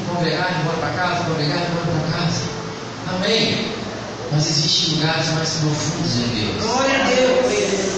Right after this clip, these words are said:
Speaker 1: Existe intimidade profunda. Existe um lugar. Nós estávamos falando de Aldeia Elisa Rosa hoje, né,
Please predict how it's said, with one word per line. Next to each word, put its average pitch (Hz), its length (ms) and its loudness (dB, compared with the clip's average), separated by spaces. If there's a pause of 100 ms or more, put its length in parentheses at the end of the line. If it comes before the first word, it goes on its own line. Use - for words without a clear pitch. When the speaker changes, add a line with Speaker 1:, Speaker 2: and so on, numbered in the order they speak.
(440)
Speaker 1:
Existe 143 440 2
intimidade 170 560 0
profunda. 117 680 -2 (1000)
Existe - 400 2
um 196 260 0
lugar. 190 760 2 (600)
Nós 147 100 0
estávamos 180 260 0
falando 165 180 0
de 165 60 -2
Aldeia 147 380 0
Elisa 147 200 0
Rosa 147 320 2
hoje, 151 380 0
né, 151 180 -2